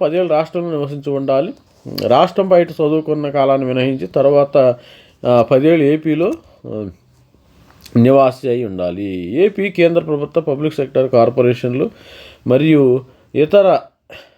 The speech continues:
కార్పొరేషన్లు, ఆ, సంస్థల్లో ఉద్యోగుల పిల్లలు అర్హులు. హ్మ్, ఇది స్టూడెంట్స్. మరి కన్వీనర్ కోటాలో మనకు ఇప్పుడు ఎన్ని నుంచి, ఎన్ని సీట్లు ఉండే? కన్వీనర్ కోటాలో మూడు వేల తొమ్మిది వందల నలభై ఆరు సీట్లు ఉండే. గత ఏడాది సీట్ మ్యాట్రిక్స్ ప్రకారం రాష్ట్రంలో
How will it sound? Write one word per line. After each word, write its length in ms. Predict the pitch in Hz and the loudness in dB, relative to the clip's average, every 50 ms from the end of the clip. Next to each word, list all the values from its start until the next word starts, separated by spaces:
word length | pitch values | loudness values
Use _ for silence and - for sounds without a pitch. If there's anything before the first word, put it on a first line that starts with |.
| _ _ _ _ _ _ _ _ _ _ _ _ _ _ - | _ _ _ _ _ _ _ _ _ _ _ _ _ _ 0
కార్పొరేషన్లు, 840 | 123 127 127 - - 139 143 143 135 - - 139 139 156 196 277 - _ _ _ _ - _ _ _ _ - 113 | 2 2 2 2 2 2 2 2 0 -2 -6 -6 -6 -6 -6 -8 -10 _ _ _ _ -20 _ _ _ _ -10 -6
ఆ, 280 | 107 107 104 101 95 90 - - _ _ _ _ _ _ _ _ _ _ _ _ _ _ _ _ _ _ _ _ _ _ _ - - - | -4 -4 -2 -4 -6 -8 -10 -16 _ _ _ _ _ _ _ _ _ _ _ _ _ _ _ _ _ _ _ _ _ _ _ -20 -16 -4
సంస్థల్లో 760 | - 160 156 170 175 175 - 175 165 160 170 170 160 143 139 | -2 0 0 0 0 0 0 0 2 2 4 4 4 4 2
ఉద్యోగుల 460 | 135 127 131 131 139 165 160 156 156 | 0 -2 -4 -4 -2 -2 0 0 -2
పిల్లలు 300 | 143 147 147 131 139 151 | -4 -6 -6 -6 -4 -4
అర్హులు. 680 | 156 131 107 113 117 104 107 113 104 110 110 101 92 - - - | -2 -2 0 0 -2 -2 -4 -4 -2 -2 -2 -2 -4 -6 -10 -14
హ్మ్, 220 | 120 147 185 254 - 127 | -14 -12 -12 -12 -12 -12
ఇది 280 | 113 110 123 123 120 | -10 -6 -6 -6 -6
స్టూడెంట్స్. 440 | 117 - - 135 147 233 - - - | -6 -6 -4 -4 -4 -4 -6 -4 -2
మరి 100 | 131 127 | -2 0
కన్వీనర్ 440 | 127 156 160 196 220 220 226 208 202 | 2 0 0 2 2 0 0 0 0
కోటాలో 640 | - 190 185 185 185 185 175 175 180 170 151 143 139 - _ _ _ _ _ | 0 2 2 2 2 2 2 2 2 2 2 0 -4 -10 _ _ _ _ _
మనకు 240 | 143 143 156 151 165 | -6 -4 -4 -4 -6
ఇప్పుడు 180 | 160 156 170 165 | -6 -4 -2 -2
ఎన్ని 200 | 170 185 196 196 | -2 -2 -4 -6
నుంచి, 220 | 185 202 190 151 | -4 -2 0 0
ఎన్ని 140 | 151 175 190 | 2 2 0
సీట్లు 360 | 180 - 185 180 175 185 175 | 0 0 -2 -2 0 0 0
ఉండే? 160 | 170 170 170 | 0 0 0
కన్వీనర్ 440 | 160 170 160 156 170 175 180 170 170 | 2 2 2 2 2 2 2 0 2
కోటాలో 580 | 165 175 160 156 156 156 156 156 156 151 151 147 - - _ _ _ - | 2 2 2 4 4 2 4 4 2 2 0 -2 -6 -14 _ _ _ -4
మూడు 260 | 127 151 180 202 202 | 0 2 4 6 6
వేల 220 | 196 190 190 185 | 6 6 6 4
తొమ్మిది 280 | 185 185 165 151 156 160 | 4 2 -4 -6 -6 -6
వందల 320 | 160 156 156 160 151 143 | -6 -6 -6 -6 -6 -6
నలభై 300 | 135 139 135 127 135 139 | -4 -4 -4 -4 -4 -4
ఆరు 140 | 135 131 123 | -2 -4 -4
సీట్లు 400 | 123 - 131 120 120 113 - 113 | -6 -6 -6 -6 -6 -4 -4 -4
ఉండే. 300 | 101 101 101 110 104 98 | -4 -2 0 0 0 0
గత 240 | 92 113 113 - 147 | 0 -2 -2 2 2
ఏడాది 420 | 139 143 180 202 208 208 190 196 | 4 4 6 4 4 2 2 -2
సీట్ 260 | 190 - 185 180 170 170 | -6 -8 -8 -8 -6 -6
మ్యాట్రిక్స్ 400 | 180 175 170 165 160 - _ - | -6 -6 -6 -6 -10 -12 _ -10
ప్రకారం 260 | 151 147 156 156 147 | -8 -8 -8 -6 -4
రాష్ట్రంలో 640 | 135 131 147 156 - - 160 151 151 151 143 139 | -2 -2 -2 -2 0 0 2 4 4 4 4 2